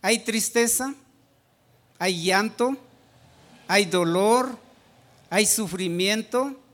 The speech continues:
hay separación o divorcio, lamentablemente, hay desintegración de la familia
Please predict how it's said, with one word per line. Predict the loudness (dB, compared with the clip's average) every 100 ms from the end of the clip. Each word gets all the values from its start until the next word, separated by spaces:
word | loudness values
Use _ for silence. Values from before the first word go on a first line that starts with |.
| _ _ _ _
hay | -4 -2
separación | 0 0 0 -2 0 0 -2 -2 -2 0
o | -2
divorcio, | -2 -6 -8 -4 0 2 2 -2 -4 -6 -8 -12 _ _ _ _ -12
lamentablemente, | -2 -2 0 -4 -6 -2 0 0 -2 -4 -4 -4 -6 -10 -10 _ _ _ _ _ _ _ _ 0
hay | 0
desintegración | 2 0 0 -2 -4 -4 -4 -2 -4 -2 -2 0
de | 0
la | 0 -2
familia | -2 -6 -4 -4 -4 -4 -4 -6